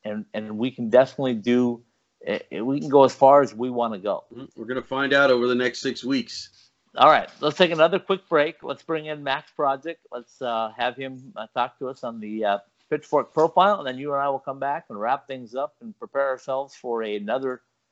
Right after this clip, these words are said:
Speaker 1: uh, matchup with, uh, a big bruising team in R I T, a team that A S U swept last year out there, and Coach reminded us that they probably have not forgotten about that.
Speaker 2: No, they
Speaker 1: Be
Speaker 2: probably
Speaker 1: right
Speaker 2: haven't.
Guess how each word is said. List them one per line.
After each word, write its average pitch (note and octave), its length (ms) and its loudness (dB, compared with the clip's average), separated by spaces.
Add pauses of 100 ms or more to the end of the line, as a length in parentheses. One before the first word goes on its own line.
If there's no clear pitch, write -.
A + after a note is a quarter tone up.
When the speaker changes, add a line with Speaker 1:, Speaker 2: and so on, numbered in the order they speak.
(240)
Speaker 1:
uh, G2 80 -6
matchup A#2+ 500 -4 (180)
with, A2 220 -4 (120)
uh, G2+ 220 2 (340)
a G#2 60 -14
big C#3+ 360 -4
bruising C3+ 440 0
team C#3+ 320 -2
in A2+ 80 2
R C3 200 8
I B2 120 8
T, D#3 200 -4
a C3+ 40 -2
team G#3+ 420 -4 (400)
that D3 200 0 (200)
A D#3 160 0
S - 200 -4
U F3 100 -2
swept - 400 2
last C3 280 2
year B2+ 140 -2
out B2+ 180 2
there, C#3 300 0
and A2 160 -8 (160)
Coach C3+ 240 -6
reminded B2+ 460 -4
us C#3 200 -4
that A2+ 200 -4 (380)
they B2 180 -2
probably C3+ 540 0
have A#2+ 180 -6
not A#2 260 -4
forgotten G#2 360 -6
about F#2 240 -8
that. - 180 -12 (400)
Speaker 2:
No, E3 200 6
they D#3+ 100 6
Speaker 1:
Be - 60 0
Speaker 2:
probably C3 180 8
Speaker 1:
right A2+ 80 4
Speaker 2:
haven't. G2+ 300 -4